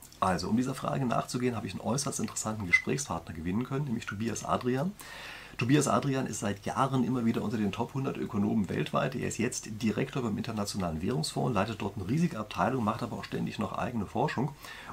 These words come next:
Und er gibt eigentlich keine Interviews auf Deutsch, aber er hat für mich einfach mal eine Ausnahme gemacht, damit ich das hier auf meinem Kanal senden kann. Und in der Folge heute sprechen wir über die Frage, wie springt eigentlich die Wirtschaft zwischen verschiedenen Gleichgewichten hin und her, also zwischen guten und schlechten Gleichgewichten, Krisengleichgewicht sozusagen.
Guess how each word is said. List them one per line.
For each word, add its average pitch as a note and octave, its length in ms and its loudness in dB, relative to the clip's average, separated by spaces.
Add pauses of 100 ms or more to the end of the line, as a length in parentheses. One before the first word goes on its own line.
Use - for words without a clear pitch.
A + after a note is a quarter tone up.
Und A#2+ 220 8
er C3 60 8
gibt D#3+ 160 6
eigentlich C3 180 2
keine C3+ 240 0
Interviews A2 380 -2
auf F#2+ 140 -6
Deutsch, B2+ 300 2
aber A2+ 140 -2
er F#2+ 60 -2
hat G#2+ 100 0
für - 120 -4
mich C3+ 260 2
einfach - 240 -6
mal G2+ 100 2
eine F#2+ 160 0
Ausnahme A#2+ 460 2
gemacht, G#2+ 280 4 (360)
damit A2 160 6
ich - 40 -6
das - 140 0
hier - 140 0
auf - 80 -4
meinem F#2 240 4
Kanal F#2 300 2
senden E2+ 280 0
kann. - 180 -12 (520)
Und B2 240 8
in C#3+ 100 2
der C3+ 120 4
Folge D#3 280 4
heute D3+ 280 2
sprechen C3+ 400 -2
wir B2+ 140 4
über A2 180 2
die A2 80 -2
Frage, G#2+ 440 2 (200)
wie A2+ 320 0
springt F3 320 4
eigentlich - 160 -4
die A2 160 -2
Wirtschaft - 300 -2
zwischen A#2+ 220 -2
verschiedenen C#3+ 400 0
Gleichgewichten A#2+ 720 0
hin F#2 120 0
und F#2+ 160 0
her, D#3 200 2
also G#2+ 120 -4
zwischen E2+ 220 -4
guten F3 260 2
und - 100 -2
schlechten - 400 0
Gleichgewichten, C#3+ 720 0
Krisengleichgewicht C3+ 840 -2
sozusagen. C3 540 -2